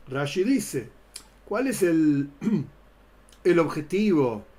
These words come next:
de esta, de esta Mishnah? Porque, ¿sabes qué?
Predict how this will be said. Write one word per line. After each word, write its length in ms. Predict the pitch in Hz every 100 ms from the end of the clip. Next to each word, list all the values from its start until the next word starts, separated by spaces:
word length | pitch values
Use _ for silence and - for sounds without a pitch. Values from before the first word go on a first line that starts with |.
| - - -
de 180 | 131 139
esta, 460 | 139 135 127 120
de 120 | - 139
esta 160 | 143
Mishnah? 400 | 135 127 139 117
Porque, 360 | 139 143 160 - - - - - -
¿sabes 220 | 170 185
qué? 320 | 208 233 247